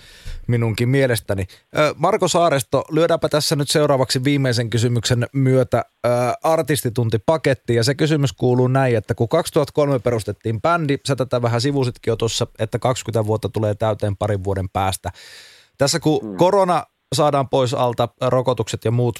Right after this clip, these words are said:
Speaker 1: kuntoon ja, ja tuota, paikat aukeaa, keikat taas starttailee, niin onko teillä semmonen kakskytävuotispläni olemassa, että kaksituhatta kaksikymmentäkolme tapahtuu jotain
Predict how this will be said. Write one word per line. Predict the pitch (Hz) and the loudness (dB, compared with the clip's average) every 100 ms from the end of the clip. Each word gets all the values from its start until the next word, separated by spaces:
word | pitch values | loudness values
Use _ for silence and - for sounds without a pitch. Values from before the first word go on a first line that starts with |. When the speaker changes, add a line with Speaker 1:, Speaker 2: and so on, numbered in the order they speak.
| _ - | _ -4
Speaker 1:
kuntoon | 120 113 107 101 | -2 0 0 0
ja, | 104 104 101 | 0 0 0
ja | 107 | -4
tuota, | 101 110 104 | -2 -4 -2
paikat | 110 123 117 110 | -2 -2 -2 -2
aukeaa, | 110 107 110 104 | -2 -2 -2 -2
keikat | 117 110 101 - | -2 -2 -4 -4
taas | 98 95 - | -2 -4 -6
starttailee, | - 117 110 107 - 101 98 | -6 -2 -2 -4 -4 -2 -2
niin | 101 104 | -2 -2
onko | 139 151 | -2 -2
teillä | 151 139 131 | -2 0 0
semmonen | 131 123 120 120 117 | 0 0 0 0 -2
kakskytävuotispläni | 127 - - 110 113 110 113 - - 127 127 123 | -2 -4 -6 -2 0 2 0 -2 -2 0 0 0
olemassa, | 123 156 131 110 - 107 | 0 0 0 -2 -4 -6
että | 98 | -6
kaksituhatta | 110 120 - 120 - | -4 -4 -2 -6 -4
kaksikymmentäkolme | 120 117 - 120 117 - 127 107 | -4 -4 -4 -4 -2 0 0 0
tapahtuu | 101 120 107 98 - 110 | -2 -2 -2 -4 -4 -2
jotain | 110 113 - 104 104 101 | 0 -2 -2 -2 -2 -4